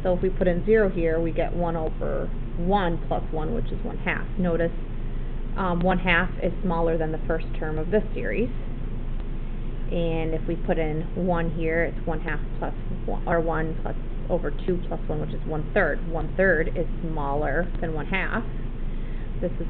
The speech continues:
gonna give us one fifth, which is smaller than one fourth, plus one ninth, and so on. Okay. So we can, so we can say that the series we are given is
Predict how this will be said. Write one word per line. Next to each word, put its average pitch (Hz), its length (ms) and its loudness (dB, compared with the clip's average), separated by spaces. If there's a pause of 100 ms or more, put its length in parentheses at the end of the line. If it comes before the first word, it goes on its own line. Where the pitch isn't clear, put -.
gonna 165 160 -2
give 156 160 -2
us 156 80 -4 (100)
one 147 220 -2 (220)
fifth, 202 160 2 (1800)
which 180 180 -2
is - 220 -2
smaller 151 320 -2
than - 140 0
one 160 240 0
fourth, - 260 0 (320)
plus 160 220 0
one 165 240 0
ninth, 165 340 0
and 156 160 -2
so 165 140 2
on. 139 180 -2 (220)
Okay. - 260 -2 (540)
So 240 80 10
we 240 180 6
can, 226 240 2 (420)
so 233 80 6
we 226 160 4
can 247 200 2 (100)
say 214 540 4 (500)
that 190 420 4
the 202 80 2 (120)
series 190 320 2
we 190 80 2
are 170 80 2
given 202 580 4 (580)
is 196 460 6